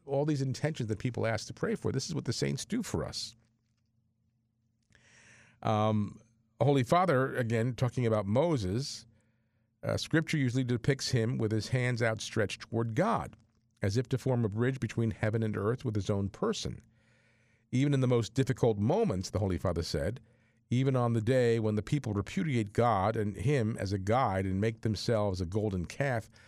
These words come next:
Moses does not feel like putting his people aside." The Holy Father explained that Moses prayed for others, not only for himself, and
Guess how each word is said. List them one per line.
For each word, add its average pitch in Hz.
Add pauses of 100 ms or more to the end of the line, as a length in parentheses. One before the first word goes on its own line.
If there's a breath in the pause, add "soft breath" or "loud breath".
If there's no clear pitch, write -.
(300 loud breath)
Moses 139
does 110
not 117
feel 135
like 117
putting 117
his 113
people 107
aside." - (1000)
The -
Holy 117
Father 120
explained 143
that 107
Moses 120
prayed 190
for -
others, 135 (1600)
not 113
only 160
for 120
himself, 113
and 92